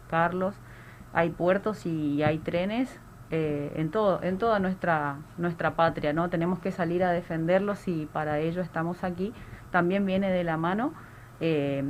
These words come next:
la tarea que implica trabajar y salir a, a hablar, a comunicar, a mostrar realidades,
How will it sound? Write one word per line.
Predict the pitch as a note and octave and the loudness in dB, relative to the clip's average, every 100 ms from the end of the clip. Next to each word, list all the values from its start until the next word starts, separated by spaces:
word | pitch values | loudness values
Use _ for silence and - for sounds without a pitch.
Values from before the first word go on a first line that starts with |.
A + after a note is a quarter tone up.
| - | -4
la | E3 E3+ E3 | 0 2 4
tarea | E3 D#3+ F#3+ G#3 - - | 2 2 2 2 -2 -6
que | F3 D#3+ D#3 D3 C#3 | 0 2 2 2 0
implica | D#3+ D#3 D#3+ D#3+ F3+ | -2 0 -2 2 0
trabajar | E3+ D3+ D3+ E3+ E3+ | 2 0 0 -2 -2
y | F#3+ | -4
salir | - D3+ D3 D#3+ - - | -6 -4 -2 -4 -8 -4
a, | D3 C#3 C#3 | -2 -2 -6
a | - D3+ | -4 0
hablar, | D3 E3 G3+ | 2 0 0
a | - | -4
comunicar, | D#3+ E3 E3 D3+ - E3 G3 - - - - | -4 -2 0 -2 0 -2 -2 -8 -8 -8 -2
a | E3 D#3+ D3 C#3 C#3 | 2 4 4 2 0
mostrar | D3+ E3 - F3 G3+ | 0 -2 2 4 4
realidades, | F#3+ F3 D#3+ D3+ D#3+ F3 G#3 | 4 0 0 -2 -2 -2 -6